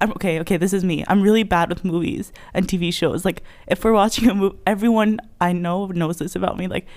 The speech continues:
if we're watching, like, a T V show or a movie, like, I will leave halfway during it, like, to take a break or something, 'cause I just can't, like, I can't fathom, like, sitting in front of a screen and, like, giving my entire attention to, like,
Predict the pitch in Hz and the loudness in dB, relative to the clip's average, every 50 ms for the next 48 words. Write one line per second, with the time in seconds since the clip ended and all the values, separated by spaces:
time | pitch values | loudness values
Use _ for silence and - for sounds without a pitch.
0 | - - 208 202 208 190 190 202 - - 214 214 196 208 190 - - 175 175 175 | -8 -8 -4 -2 0 2 2 2 2 0 -2 0 0 -2 -4 -2 -4 -4 -4 -4
1 | - - - 185 180 175 170 165 160 165 170 190 202 208 175 151 156 - - - | -6 -6 -4 -4 -2 -2 -2 -2 -2 -2 -2 -2 -2 -2 -4 -6 -8 -12 -18 -20
2 | - - - - - - - - - 170 165 175 175 175 175 175 - - - - | -20 -20 -20 -20 -20 -20 -6 -4 -2 -2 0 -2 -4 -4 -6 -8 -8 -10 -12 -16
3 | - _ - - 175 185 185 170 160 165 160 156 160 151 - - - - - - | -20 _ -12 -2 2 2 2 4 2 0 -2 -2 -4 -6 -8 -14 -20 -20 -14 -8
4 | 165 170 165 160 - 170 - 170 - - 175 165 170 175 170 - - - - - | -4 -4 -4 -4 -2 -4 -4 -4 -4 -6 -4 -4 -4 -4 -6 -8 -10 -10 -10 -10
5 | 190 180 - 214 190 - _ - _ - 214 - 175 165 - 175 170 175 - - | -10 -4 -4 -4 -4 -4 _ -6 _ -2 0 0 -2 -2 0 -2 -2 -2 -4 -8
6 | - - - 196 196 190 - - - 196 - 180 180 180 185 190 - - - - | -8 -8 -6 -6 -6 -8 -8 -10 -10 -4 0 0 0 0 -2 -6 -6 -12 -14 -12
7 | - 180 160 165 - - - 180 170 165 165 - - _ - - - - - - | -10 -10 -10 -10 -12 -12 -12 -12 -12 -12 -14 -16 -20 _ -20 -20 -20 -20 -20 -20
8 | - - - - 175 185 - 196 196 180 170 - 165 151 165 165 165 160 156 143 | -20 -16 -4 -4 -4 -2 -2 -4 -4 -4 -4 -4 -2 -2 -2 -2 -2 -2 -4 -4
9 | - - 156 165 156 151 151 - - 160 156 - - 160 156 156 160 - - - | -4 -4 -4 -4 -4 -6 -8 -8 -8 -8 -6 -2 0 0 2 0 -2 -4 -6 -6
10 | 160 156 156 135 139 143 - - - - 170 175 165 170 175 160 156 156 147 - | -6 -4 -4 -6 -6 -8 -12 -18 -8 -4 -2 -2 -2 -2 -2 -2 -4 -4 -6 -6
11 | 165 - - - - - - - - - - 175 - - - - - | -6 -6 -6 -6 -8 -8 -8 -8 -8 -8 -8 -8 -8 -8 -10 -12 -12